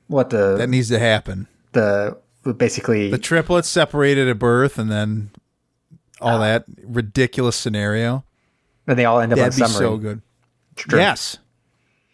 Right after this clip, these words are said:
Speaker 2: That'd be
Speaker 1: So,
Speaker 2: so good.
Speaker 1: the triplets would be played by me, Patrick, and you. Is that right?
Speaker 2: Yeah.
Speaker 1: Perfect. I love it. Um, I don't hate it. Uh, do you quickly, guys, wanna quickly do a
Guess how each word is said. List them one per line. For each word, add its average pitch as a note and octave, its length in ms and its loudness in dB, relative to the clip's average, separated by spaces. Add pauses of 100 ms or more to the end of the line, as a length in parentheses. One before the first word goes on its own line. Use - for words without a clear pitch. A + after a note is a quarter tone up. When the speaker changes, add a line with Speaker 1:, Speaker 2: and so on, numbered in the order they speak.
(400)
Speaker 2:
That'd C#3 120 -2
be D3 60 2
Speaker 1:
So, C3+ 120 6
Speaker 2:
so C3 160 4
good. B2+ 380 0
Speaker 1:
the C3 80 -6
triplets C#3+ 340 0
would C3+ 60 -2
be B2 80 4
played B2 240 0
by A2 300 2
me, B2 340 2
Patrick, A2+ 380 0
and G2+ 80 -4
you. C3 200 -2 (240)
Is - 60 -10
that G#2 80 -2
right? A2 200 -2 (840)
Speaker 2:
Yeah. A#2 200 -8 (480)
Speaker 1:
Perfect. - 580 -8 (400)
I A2+ 180 -2
love G#2 320 -6
it. F#2+ 240 -12 (1400)
Um, A2 760 2 (280)
I G#2+ 80 -2
don't A2+ 180 -4
hate B2+ 180 -8
it. - 180 -14 (500)
Uh, B2 300 4
do C3+ 240 -4
you C#3+ 600 2
quickly, E3 340 -2
guys, E3 240 2
wanna D#3 140 -2
quickly D#3+ 300 -6
do E3+ 200 -4
a E3 300 -2